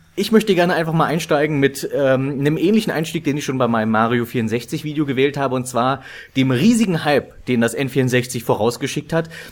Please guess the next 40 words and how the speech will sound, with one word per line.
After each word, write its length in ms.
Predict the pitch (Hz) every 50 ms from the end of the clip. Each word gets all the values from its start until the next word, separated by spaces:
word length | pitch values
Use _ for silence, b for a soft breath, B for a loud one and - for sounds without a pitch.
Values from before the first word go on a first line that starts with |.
| B B B _ -
Also 340 | - 139 139 139 156 156 151 156 - - - - - -
etwas, 280 | - - 185 180 170 -
was 140 | 165 -
ich 180 | 156 151 - -
seither 840 | - 127 135 143 156 165 - - 147 156 180 196 214 226 226 220 214 -
und 160 | 156 147 -
davor 460 | 143 135 - - 160 160 180 175 139
so 160 | 127 147 170
gar 180 | 160 156 147 170
nicht 180 | 202 214 -
erlebt 360 | - 120 113 120 131 127 - 139
habe 180 | 139 139 139
bei, 360 | 135 135 123 127 127 135 131 123
bei 160 | 127 123 113
Videospielen, 560 | 113 156 151 151 156 160 - - 143 143 151 135
vielleicht 300 | - 120 120 117 - -
auch, 100 | - -
weil 140 | 113 110
ich 180 | 117 113 - -
inzwischen 340 | 113 107 - 131 127 127 120
auch 100 | 101 104
nicht 120 | 110 104
mehr 100 | 110 104
so 120 | 104 147 -
viel 140 | - 123
von 160 | 101 107 101 104
irgendwas 300 | 101 113 104 107 101 101
mitkriege, 420 | 120 117 - - 135 127 170 170 B B B B B B
aber 420 | - 139 135 127 131 131 131 - - _ _ _ _ _ _ _ _ _ _ - - -
dass 300 | 139 143 139 127 - -
eben, 420 | - 147 143 151 151 147 143 143 B B B B B B _ _ _ _ _ - -
dass 200 | - 151 147 -
auch 160 | 151 156 -
die 160 | - 160 135
T-V-Werbung, 760 | - - 156 - - 131 151 196 180 135 120 113 110 110 113
dass 180 | - 123 117 -
Nintendo 320 | 135 123 120 151 160 156
so 120 | 135 131 180
eine 100 | 175 165
große, 720 | - 139 147 160 156 170 160 147 143 143 139 131 - -